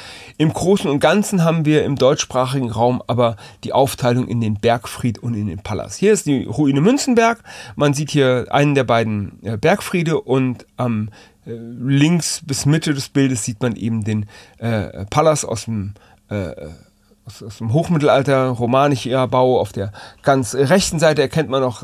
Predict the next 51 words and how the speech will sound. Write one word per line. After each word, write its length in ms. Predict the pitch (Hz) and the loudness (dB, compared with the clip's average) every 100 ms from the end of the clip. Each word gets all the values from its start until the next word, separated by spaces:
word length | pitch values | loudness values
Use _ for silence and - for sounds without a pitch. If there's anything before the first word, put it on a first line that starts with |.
| - | -4
äh, 120 | 123 | -4
Teile 300 | - 131 127 | 0 2 2
des 200 | 110 - | -2 -4
gotischen 560 | 143 202 190 - 156 143 | 2 2 2 -4 -4 -4
zweiten 420 | - 147 - 147 | 2 2 2 -4
Palas, 380 | 160 156 147 - | 0 0 0 -2
der 180 | 113 | -6
später 380 | 117 - 160 147 | -6 -6 -2 -2
dazu 280 | 139 - 127 | -2 -6 -8
gekommen 420 | 120 - 127 117 | -8 -4 -4 -4
ist, 180 | 95 - - - - | -6 -10 -16 -14 -2
weil 100 | 120 | 0
da 60 | |
eben 140 | 107 - | 0 -2
zwei 200 | 117 110 | -2 0
Familien 380 | 123 117 113 | 0 0 0
gelebt 340 | 107 107 101 - | 0 0 -2 -4
haben. 160 | 101 | -4
Aber 200 | 95 107 104 - - | -2 -4 -6 -14 -2
das 160 | 147 | 0
ist 160 | 147 - | 0 -4
die 140 | 131 - _ | -6 -6 _
typische 400 | - 175 151 143 | 0 0 2 -2
Form 400 | 139 - 117 117 107 _ _ | -4 0 0 0 -6 _ _
im 120 | 120 | -4
deutschsprachigen 600 | 107 95 - 78 92 98 | 0 -2 -4 -10 -8 -8
Raum, 300 | 98 101 107 104 - - _ - | -4 -2 -4 -8 -20 -20 _ -10
dass 280 | 101 - | -8 -8
das 160 | - 101 | -12 -12
beides 460 | - 90 85 101 - | -8 -8 -8 -12 -12
getrennt 360 | 104 113 110 | -6 -4 -2
wird. 100 | 123 | -4
Die 60 | - | 0
können 220 | 214 226 | 0 2
auch, 160 | 175 - | 0 -2
äh, 420 | - - - - | -18 -20 -20 -8
verbunden 440 | 151 151 233 180 | -2 2 2 2
sein. 160 | 139 101 | -2 -2
Es 100 | - | -4
gibt 160 | - | -6
eine 60 | 147 | -2
Menge 200 | 156 165 | 0 0
Burgen, 320 | 147 170 156 | 0 0 0
die, 540 | 147 143 76 64 64 - | -2 -4 -6 -12 -16 -6
bei 160 | - | -2
denen 180 | 143 156 | 0 0
die 280 | 147 127 - | 0 -4 -2
Einzelteile 420 | 147 151 160 143 | -2 -2 0 0
quasi 260 | 135 135 139 | 2 0 0
zusammengewachsen 840 | 135 160 226 196 135 110 - 123 | 0 2 4 2 0 -4 -6 -2
sind. 260 | 117 202 | 0 0